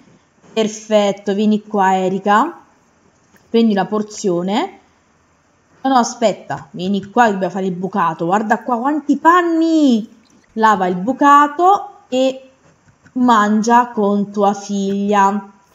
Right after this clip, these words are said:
Come vedete Greta, eh, non sta proprio quasi mai insieme alla figlia. Erika, vieni qua, non andare nell'ufficio da mamma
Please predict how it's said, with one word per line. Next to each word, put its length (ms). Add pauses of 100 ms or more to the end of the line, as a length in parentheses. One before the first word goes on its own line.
(200)
Come 280
vedete 500
Greta, 800
eh, 320
non 160
sta 440
proprio 320
quasi 360
mai 260
insieme 560
alla 280
figlia. 420
Erika, 480
vieni 200
qua, 360
non 260
andare 400
nell'ufficio 540
da 100
mamma 560